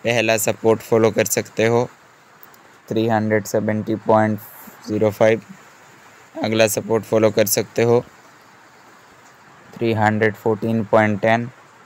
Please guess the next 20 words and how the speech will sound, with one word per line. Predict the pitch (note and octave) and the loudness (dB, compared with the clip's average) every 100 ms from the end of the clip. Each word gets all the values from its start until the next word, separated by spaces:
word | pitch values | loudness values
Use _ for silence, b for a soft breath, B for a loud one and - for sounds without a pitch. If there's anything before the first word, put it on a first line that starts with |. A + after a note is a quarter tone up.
| - - - - | -20 -20 -20 -6
पहला | A2+ A2 | 0 2
resistance | G#2+ A2 G#2+ G#2+ A#2+ G#2+ | 2 2 -2 -4 -6 -6
का | - A2 | -2 -2
breakout | A2 G#2+ A#2 A2+ A#2 | 0 -2 2 0 0
होता | A2 A2+ | -2 0
है | A#2 C3 - _ _ - _ _ _ _ | 0 -2 -8 _ _ -20 _ _ _ _
तब | G#2+ A2+ | 0 2
आप | G#2+ - | 2 0
लोग | A2+ A2 | 0 2
इसका | A2+ - A#2 | 0 0 0
अगला | A2 A2 A2 | 0 2 2
resistance | G#2+ G#2+ G#2+ - A2+ G#2+ | 2 -4 -8 -6 -8 -8
follow | A2 G#2+ G#2+ | -2 0 0
कर | G#2+ G#2 | -2 -2
सकते | - A2 - | -4 -6 -2
हो, | A#2 | -2
जो | A2 G#2+ | 0 -4
कि | A2 | -4
फ़ोर | G#2 G#2 G#2 | -4 0 2
हंड्रेड | G#2+ G#2 G#2 | 2 2 -2